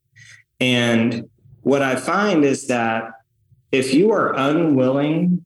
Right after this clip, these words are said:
to teach someone the limiting belief you are holding now,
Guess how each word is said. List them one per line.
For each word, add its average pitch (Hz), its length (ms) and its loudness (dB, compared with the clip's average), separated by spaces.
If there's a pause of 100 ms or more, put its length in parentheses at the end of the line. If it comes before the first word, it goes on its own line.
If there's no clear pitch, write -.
(120)
to 120 200 -2
teach 135 460 -2
someone 147 880 0
the 120 160 0
limiting 127 480 2
belief 117 440 0
you 120 140 2
are 107 140 -2
holding 120 420 0
now, 117 500 -2